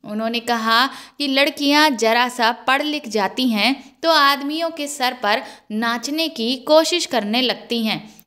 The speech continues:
वह भूल जाती हैं कि वह कुछ भी कर लें, लेकिन आदमियों से कभी भी आगे नहीं बढ़ सकती। उनकी जगह वही होती है, आदमियों के पैरों में। उन्हें हमेशा उनसे नीचे दबकर रहना चाहिए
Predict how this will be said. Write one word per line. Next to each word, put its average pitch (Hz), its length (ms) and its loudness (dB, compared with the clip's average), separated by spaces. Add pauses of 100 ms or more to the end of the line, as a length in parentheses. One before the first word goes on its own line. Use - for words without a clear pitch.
(100)
वह 220 220 -4
भूल 247 380 -2
जाती 226 380 0
हैं - 540 -4
कि 233 100 -6
वह 208 360 0
कुछ 254 320 -8
भी 247 200 -2
कर 294 220 2
लें, 220 320 0 (240)
लेकिन 320 460 2
आदमियों 233 560 0
से 220 440 0
कभी 254 280 2
भी 226 320 -2 (280)
आगे 220 380 0
नहीं 220 300 -6
बढ़ 277 180 -4
सकती। 285 580 -6 (220)
उनकी 349 340 0
जगह 240 400 2 (180)
वही 214 280 2
होती 226 420 0
है, 214 220 0 (300)
आदमियों 214 500 -4
के 226 320 0
पैरों 254 460 0
में। 185 260 -8 (280)
उन्हें 339 220 0
हमेशा 240 600 -4 (300)
उनसे 254 520 -4
नीचे 285 460 -4
दबकर 233 520 -2
रहना 302 420 -2
चाहिए 214 600 -4